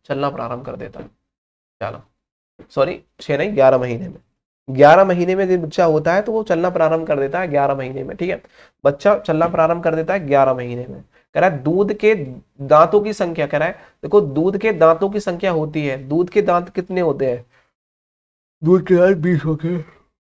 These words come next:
ठीक है, बीस दांत होते हैं, दूध के दांत बीस होते हैं। यहाँ कह रहा है, नवजात शिशु की समानता लंबाई होती है। नवजात शिशु की कितनी लंबाई होती है? आप कहोगे, पचास सेंटीमीटर होती है।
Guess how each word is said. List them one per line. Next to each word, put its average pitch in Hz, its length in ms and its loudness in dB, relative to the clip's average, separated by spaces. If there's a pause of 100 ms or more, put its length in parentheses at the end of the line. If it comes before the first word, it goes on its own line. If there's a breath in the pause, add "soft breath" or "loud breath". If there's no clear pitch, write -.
(320)
ठीक 180 120 2
है, 196 100 8
बीस 170 300 0
दांत 165 220 6
होते 160 180 2
हैं, 185 100 -2
दूध 151 160 0
के 160 100 -2
दांत 151 200 4
बीस 135 240 -4
होते - 180 -4
हैं। 117 180 -6
यहाँ 160 140 0
कह 175 60 0
रहा 180 100 -2
है, - 20 -4
नवजात 156 600 2 (540 soft breath)
शिशु 185 260 -4
की 214 140 -6
समानता 165 500 4
लंबाई 156 380 4
होती 131 280 -4
है। 127 160 -4
नवजात 143 360 0
शिशु 180 240 -8
की 208 100 -6
कितनी 180 260 -4
लंबाई 180 280 0
होती 170 240 -4
है? 196 80 -2
आप 151 160 -2
कहोगे, 160 200 -4
पचास 170 640 2
सेंटीमीटर 139 600 -6
होती 127 260 -8
है। 127 200 -6